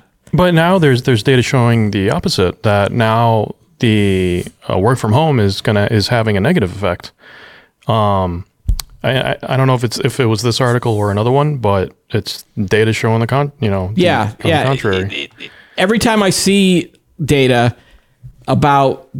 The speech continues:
Speaker 2: this, this phenomenon or the remote work versus hybrid work versus in office,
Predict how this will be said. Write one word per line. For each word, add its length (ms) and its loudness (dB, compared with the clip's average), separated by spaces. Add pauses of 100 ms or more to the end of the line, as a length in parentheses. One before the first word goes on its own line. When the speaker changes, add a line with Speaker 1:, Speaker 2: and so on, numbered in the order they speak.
Speaker 2:
this, 300 0
this 220 0
phenomenon 600 2
or 160 2
the 220 -2
remote 400 2
work 260 2
versus 300 0
hybrid 320 0
work 240 -2
versus 400 0
in 180 0
office, 540 -2